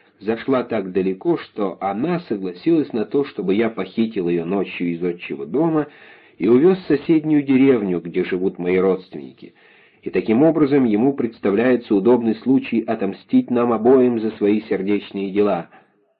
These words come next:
Сильвии, потому что она пренебрегла его чувствами, мне как старому врагу, а также за то горе, которое я причинил ему, отняв у него Сильвию, ибо только из-за меня она, дей, его и отвергла.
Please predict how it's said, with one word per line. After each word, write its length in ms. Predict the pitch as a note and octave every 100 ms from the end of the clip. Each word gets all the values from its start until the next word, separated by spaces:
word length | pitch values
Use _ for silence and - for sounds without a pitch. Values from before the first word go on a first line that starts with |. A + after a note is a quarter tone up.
| _ _ _ _ - -
Сильвии, 420 | F3 E3 A2 F#2+
потому 380 | F2+ F2 G2+ G2+
что 180 | - F#2+
она 160 | F#2+
пренебрегла 680 | F2+ G2 G2+ F#2 F#2 F#2 F#2+
его 220 | E2+ C#2+
чувствами, 800 | - - D#3 F#3 - D#3+ D#3 D3+ _ _ _ _ _ -
мне 300 | E2 G2+ F3
как 200 | F3 E3
старому 520 | - - D#3+ D#3 D3+ C#3
врагу, 540 | C#3+ C#3+ C#3 A2 - - _ _ -
а 120 | -
также 360 | F#2+ G2+ G2+ G2+
за 120 | G#2+
то 160 | A#2
горе, 360 | A#2+ C3 D3+ G2+
которое 420 | G2 F#2 F#2 F2
я 200 | F2 F2+
причинил 560 | F2 F2+ - F2 G#2+ A#2+
ему, 220 | A2 G2+
отняв 400 | F2+ G2 G2 F#2
у 40 |
него 220 | F#2 F#2 G2 -
Сильвию, 500 | A#2+ G#2 E2+ D2 B1+ _ _ _ _ _
ибо 200 | E2 F2+
только 360 | A#2 A#2+ A#2
из-за 280 | A#2+ G#2+ A#2+
меня 340 | C3 C#3 A#2 F2+
она, 200 | F2 E2+
дей, 220 | F2 E2+
его 300 | E2+ E2+ F2
и 80 | F#2
отвергла. 640 | G#2+ A2 F#2+ D2 -